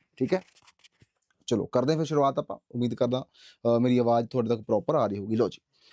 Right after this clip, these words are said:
ਸੋ ਕੈਨਾਲ ਸਿਸਟਮ ਦੀ ਗੱਲ ਕਰੀਏ। ਜਦੋਂ ਅਸੀਂ ਕੈਨਾਲ ਸਿਸਟਮ ਦੀ ਗੱਲ ਕਰਦੇ ਹਾਂ ਤਾਂ ਇਸ ਟਾਈਮ ਜੇ ਦੇਖਿਆ ਜਾਵੇ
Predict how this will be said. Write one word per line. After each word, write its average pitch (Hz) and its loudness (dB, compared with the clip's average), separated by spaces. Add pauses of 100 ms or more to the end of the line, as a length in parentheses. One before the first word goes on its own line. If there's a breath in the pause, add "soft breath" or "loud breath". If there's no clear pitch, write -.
(180 soft breath)
ਸੋ 233 2
ਕੈਨਾਲ 165 2
ਸਿਸਟਮ 143 -4
ਦੀ 135 2
ਗੱਲ 107 4
ਕਰੀਏ। 104 -4
ਜਦੋਂ 170 0
ਅਸੀਂ 214 0
ਕੈਨਾਲ 156 2
ਸਿਸਟਮ 180 -4
ਦੀ 180 2
ਗੱਲ 170 2
ਕਰਦੇ 156 4
ਹਾਂ 180 0
ਤਾਂ - -2
ਇਸ 160 2
ਟਾਈਮ 147 2
ਜੇ 139 0
ਦੇਖਿਆ 131 0
ਜਾਵੇ 120 2